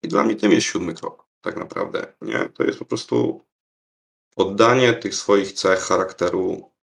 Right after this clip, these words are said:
mm, mojej sile wyższej, ale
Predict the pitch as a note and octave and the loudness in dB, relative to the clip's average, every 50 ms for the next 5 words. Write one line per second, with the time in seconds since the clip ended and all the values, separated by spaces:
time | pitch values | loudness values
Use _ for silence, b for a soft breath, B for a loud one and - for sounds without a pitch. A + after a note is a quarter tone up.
0 | _ _ _ - F2+ F2+ F2+ F#2 F#2 F#2 F#2 F#2 F2+ F#2 F#2 F#2 F#2 F#2 F#2 F#2 | _ _ _ -14 -10 -10 -8 -6 -6 -6 -6 -6 -6 -6 -6 -6 -4 -4 -4 -2
1 | F#2 F#2 F#2 F#2+ F#2+ - - F#2+ F#2 F#2 F#2 F#2+ F2+ - - - F#2+ G2 G2 F#2+ | 0 2 0 0 0 -2 -2 0 0 2 2 0 0 0 0 2 2 2 2 0
2 | - - - _ _ _ _ - - F#2+ G2 G2 G2 G2 D#2+ | -2 -6 -14 _ _ _ _ -6 -2 0 2 2 2 2 0